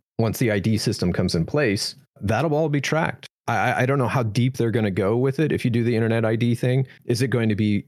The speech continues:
every single device or every single app that uses the internet, uh, requires that internet I D?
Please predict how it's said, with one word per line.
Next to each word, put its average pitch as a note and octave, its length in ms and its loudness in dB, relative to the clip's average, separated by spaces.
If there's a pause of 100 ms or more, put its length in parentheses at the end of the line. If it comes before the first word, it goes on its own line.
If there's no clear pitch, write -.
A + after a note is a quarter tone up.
every A#2+ 340 2
single C3+ 300 0
device C3 500 0
or G#2 160 0
every A2+ 260 0
single A2+ 520 0
app G#2 300 0
that G#2+ 180 0
uses A#2 320 0
the D3 100 0
internet, E3 380 -2 (240)
uh, G2 160 2
requires G#2+ 500 0
that G2+ 300 0 (240)
internet G#2+ 280 2
I G2+ 160 2
D? A2 320 0